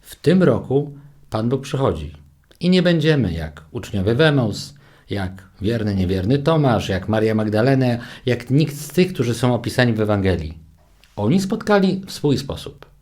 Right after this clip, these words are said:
I my jesteśmy tymi, o których Pan Bóg zawalczy i Jezus zawalczy.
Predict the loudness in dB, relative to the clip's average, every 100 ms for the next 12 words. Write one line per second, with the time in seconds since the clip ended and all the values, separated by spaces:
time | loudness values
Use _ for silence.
0 | _ _ _ _ _ -2 2 4 2 -2
1 | -16 -20 _ _ -12 -10 -6 -6 -4 -2
2 | -2 0 2 0 -2 -14 -10 -4 -2 -2
3 | -2 0 2 2 0 -6 -14 -18 -8 -4
4 | -4 -4 -4 -2 0 0 -2 -10